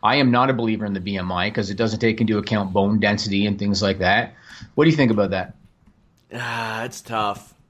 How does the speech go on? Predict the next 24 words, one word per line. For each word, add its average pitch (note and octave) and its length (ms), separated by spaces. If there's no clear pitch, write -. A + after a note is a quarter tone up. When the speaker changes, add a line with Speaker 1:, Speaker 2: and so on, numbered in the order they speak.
Speaker 2:
That's D#3 260
tough A2 420
because B2+ 440
everybody's D#3+ 500
composed B2+ 480
differently, C#3+ 640
and G#2 360
Speaker 1:
That's - 220
right. - 340
That's C3+ 200
why C#3+ 140
the C3 80
B C3+ 100
M B2 140
I A#2 80
doesn't A2 220
work, C3 340
'cause A2 140
it A2+ 60
goes A#2 180
by G#2+ 140
height G#2+ 200
and G2+ 100
Speaker 2:
Like, G3 140